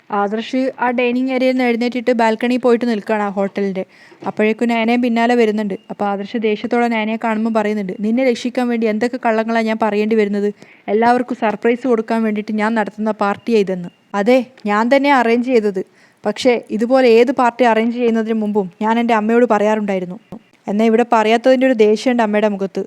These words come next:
അത് മാത്രമല്ല, ഈ പാർട്ടി നിനക്ക് മാത്രമായിട്ടാണ് അറേഞ്ച് ചെയ്തതെന്ന് അമ്മ അറിഞ്ഞാലോ?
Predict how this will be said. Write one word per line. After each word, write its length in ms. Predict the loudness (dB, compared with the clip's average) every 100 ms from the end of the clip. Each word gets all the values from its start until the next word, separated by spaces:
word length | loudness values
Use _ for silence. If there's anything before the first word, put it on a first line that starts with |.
| -6
അത് 160 | -4 0
മാത്രമല്ല, 460 | 2 0 0 0 0
ഈ 100 | 2
പാർട്ടി 240 | 0 2 -2
നിനക്ക് 280 | -2 -2 -2
മാത്രമായിട്ടാണ് 560 | 0 0 0 0 0
അറേഞ്ച് 280 | 0 0 -2
ചെയ്തതെന്ന് 420 | -2 0 0 0
അമ്മ 140 | -2 0
അറിഞ്ഞാലോ? 440 | -2 -2 -4 -4